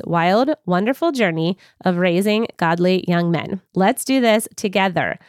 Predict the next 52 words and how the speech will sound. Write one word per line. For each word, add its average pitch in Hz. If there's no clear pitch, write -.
Keep 220
listening 262
to 226
future 196
episodes 247
for 196
more 180
information 311
on 190
how 185
to -
join 175
the 185
Facebook -
group. -
So 262
I 220
am 214
going 202
to 202
close 247
in 226
prayer 165
in 180
just 175
a 233
second. -
Um, 170
but 170
before 180
I 185
close 208
in 226
prayer, 196
I 180
just 180
want 170
to -
have 165
a -
quick -
announcement. 185
Um, 190
I -
am 196
actually 254
going 294
to 247
be 233
taking 202
a 202
break 214